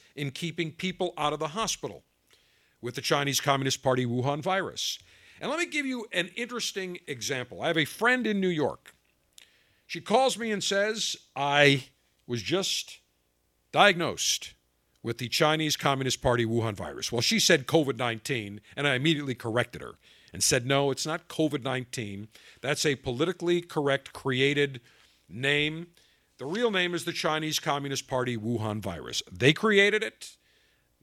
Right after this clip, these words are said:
They unleashed it. That's where it was unleashed from. We call it by its correct name."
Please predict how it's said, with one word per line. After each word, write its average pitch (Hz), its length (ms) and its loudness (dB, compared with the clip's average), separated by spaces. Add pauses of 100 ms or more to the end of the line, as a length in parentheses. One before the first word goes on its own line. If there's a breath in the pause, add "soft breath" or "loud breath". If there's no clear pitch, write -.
(140)
They 147 160 8
unleashed 196 420 4
it. - 260 -2
That's 117 220 0
where 156 160 10
it 165 80 2
was 160 160 2
unleashed 180 400 4
from. 180 420 0
We 175 140 -6
call 147 360 -2
it 151 140 -6
by 131 140 -4
its 123 180 -6
correct 110 480 -10
name." 92 280 -18